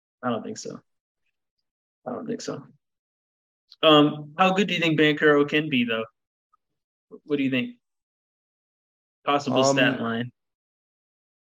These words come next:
Speaker 2: I think it could be rookie of the year. I could see, uh, twenty-one and around, like, seven.
Speaker 1: Yeah, that's fair.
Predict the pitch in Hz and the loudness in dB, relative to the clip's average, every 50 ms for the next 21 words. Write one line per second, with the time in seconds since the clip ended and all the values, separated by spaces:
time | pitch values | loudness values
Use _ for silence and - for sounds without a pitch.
0 | _ _ _ - - 175 196 - 240 220 208 143 143 120 104 110 107 95 95 95 | _ _ _ -2 0 0 0 2 2 2 2 2 0 2 4 4 6 6 6 4
1 | 92 - - 95 90 90 90 90 92 92 104 117 120 90 110 - - 170 139 - | 4 4 4 2 2 2 2 2 4 4 4 2 2 0 0 0 0 -2 -2 -4
2 | - - 123 117 113 110 98 95 95 95 92 90 87 - - - 113 107 107 104 | -6 -2 -2 0 2 4 6 6 6 6 4 2 2 -2 -4 -4 -2 -2 0 -2
3 | 101 95 95 92 95 95 92 95 101 101 110 107 - _ _ _ _ _ _ - | -4 -2 0 0 0 0 0 -2 -4 -6 -10 -12 -16 _ _ _ _ _ _ -10
4 | 90 92 90 90 90 87 87 87 87 - - - 92 90 87 98 101 117 117 - | -6 -2 0 0 0 0 0 -2 -4 -4 -4 0 2 2 2 0 -2 -4 -6 -10
5 | _ _ _ _ _ _ _ _ _ _ _ _ _ _ _ _ _ _ _ _ | _ _ _ _ _ _ _ _ _ _ _ _ _ _ _ _ _ _ _ _
6 | _ _ _ _ _ _ _ _ _ _ _ _ _ _ _ _ _ _ _ _ | _ _ _ _ _ _ _ _ _ _ _ _ _ _ _ _ _ _ _ _
7 | _ _ _ _ _ _ _ _ _ - - - - - - - 269 151 147 - | _ _ _ _ _ _ _ _ _ 0 2 2 2 2 0 0 0 0 -2 -6